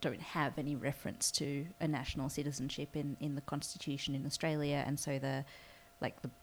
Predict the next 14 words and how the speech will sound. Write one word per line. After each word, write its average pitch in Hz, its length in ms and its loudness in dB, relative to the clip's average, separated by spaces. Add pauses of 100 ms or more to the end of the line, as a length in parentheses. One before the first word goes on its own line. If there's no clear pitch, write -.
(100)
the 143 60 -2
powers 135 580 2
in 135 120 4
there 131 280 2
that 131 160 0 (360)
govern 131 380 2
citizenship 175 680 2
are 147 60 4
the 143 100 2
same 139 320 4
ones 131 320 2
that - 200 -2
govern 123 340 2
non-citizens, - 1000 0